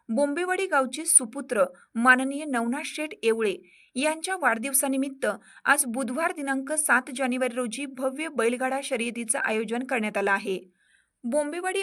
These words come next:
आंबेवाडी फाटीवर सकाळी सात वाजल्यापासून बैलगाडी शर्यत होणार आहे. लाखोंच्या बक्षिसांची शर्यत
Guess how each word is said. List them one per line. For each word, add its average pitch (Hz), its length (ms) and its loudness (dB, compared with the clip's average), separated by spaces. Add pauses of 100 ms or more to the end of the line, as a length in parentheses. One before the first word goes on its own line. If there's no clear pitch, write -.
आंबेवाडी 302 580 2
फाटीवर 277 400 2
सकाळी 269 380 0
सात 285 340 2
वाजल्यापासून 254 680 0
बैलगाडी 247 480 2
शर्यत 233 380 0
होणार 202 260 0
आहे. 196 280 -2 (480)
लाखोंच्या 285 600 0
बक्षिसांची 262 720 2
शर्यत 233 440 0